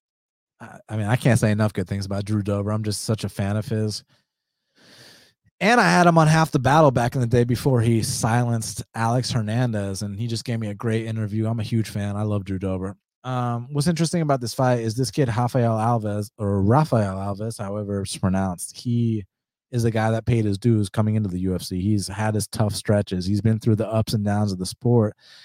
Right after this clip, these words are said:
And I think that now, with all the experience he has under his belt, now he's ready to shine.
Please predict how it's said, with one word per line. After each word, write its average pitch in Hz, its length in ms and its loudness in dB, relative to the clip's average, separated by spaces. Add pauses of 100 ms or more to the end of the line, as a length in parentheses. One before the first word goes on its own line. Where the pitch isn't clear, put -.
(120)
And 110 100 -8
I 107 80 0
think 120 260 0
that 104 140 -2
now, 113 400 0
with 101 160 -4
all 113 160 0
the 107 140 0
experience 120 540 0
he 107 80 -2
has 101 200 -2
under 104 240 -4
his 95 160 -2
belt, 120 380 4 (520)
now 107 300 0
he's 101 240 2
ready 101 240 0
to 92 100 -4
shine. 98 580 2